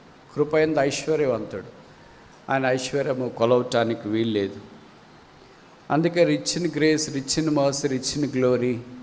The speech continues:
అనే పదాలు బైబిల్లో వాడబడుతూ వచ్చినాయి. మహిమైశ్వర్యం ఆయన ఐశ్వర్యాన్ని మనకి ఇచ్చినాడు. ఒకవేళ మీలో కొంతమందికి ఇలాగ అనుమానం ఉంటుంది కదా, తండ్రి గొప్ప,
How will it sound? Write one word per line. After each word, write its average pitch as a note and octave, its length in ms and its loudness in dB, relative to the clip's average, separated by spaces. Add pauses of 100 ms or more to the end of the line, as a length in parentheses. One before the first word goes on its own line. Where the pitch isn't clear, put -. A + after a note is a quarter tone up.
(100)
అనే C3 160 0
పదాలు B2 400 2
బైబిల్లో A#2+ 420 2
వాడబడుతూ A#2+ 560 2
వచ్చినాయి. - 460 -6 (920)
మహిమైశ్వర్యం E3+ 1040 2
ఆయన D3 220 2
ఐశ్వర్యాన్ని D#3+ 540 0
మనకి C#3 320 -2
ఇచ్చినాడు. - 500 -10 (640)
ఒకవేళ F#3+ 240 4
మీలో F3 220 4
కొంతమందికి D#3 520 0
ఇలాగ C#3+ 240 2
అనుమానం C3 340 0
ఉంటుంది A#2 240 -4
కదా, G#2 200 -2
తండ్రి D3 340 -2
గొప్ప, E3+ 260 -2